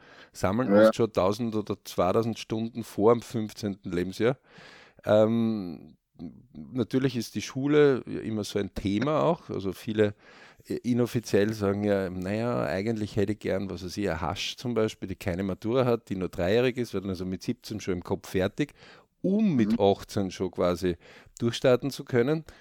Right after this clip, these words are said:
Speaker 1: Ähm, könnte man machen, weil man kann mit einem Aufbaulehrgang dann trotzdem die Matura hinten machen, würde nur ein Jahr verlieren.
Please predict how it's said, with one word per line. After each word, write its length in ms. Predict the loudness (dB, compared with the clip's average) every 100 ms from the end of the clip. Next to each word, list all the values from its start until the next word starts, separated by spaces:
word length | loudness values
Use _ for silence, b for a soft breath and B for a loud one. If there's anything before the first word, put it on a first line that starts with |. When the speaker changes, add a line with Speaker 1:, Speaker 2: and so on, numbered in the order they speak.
| B B B
Speaker 1:
Ähm, 1080 | 2 4 4 2 -2 -8 -18 -16 -16 -14 -14 -14 -20 -20 -20 -16 2
könnte 320 | 2 4 2
man 160 | 2
machen, 440 | 4 2 2 -4 -2
weil 120 | -2
man 120 | -2
kann 220 | 0 0
mit 120 | 0 -2
einem 100 | -2
Aufbaulehrgang 720 | -6 -2 2 4 2 0 -4
dann 300 | -2 -2 -2 -8 -4
trotzdem 360 | -4 -2 -4
die 100 | -2
Matura 380 | -2 0 2 2
hinten 360 | 2 -4 -8 -2
machen, 280 | 0 -2 -4
würde 240 | -4 -2
nur 160 | -2 -4
ein 180 | -4
Jahr 200 | -2 -2
verlieren. 380 | -4 -2 2 2